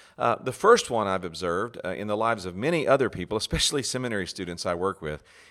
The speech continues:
is, uh, about personal relationships. People, uh, you know,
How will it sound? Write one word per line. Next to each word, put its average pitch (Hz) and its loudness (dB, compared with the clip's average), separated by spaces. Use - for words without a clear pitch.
is, 110 -2
uh, 95 2
about 101 2
personal 110 -2
relationships. 78 -6
People, 170 4
uh, 120 2
you 135 -4
know, 120 2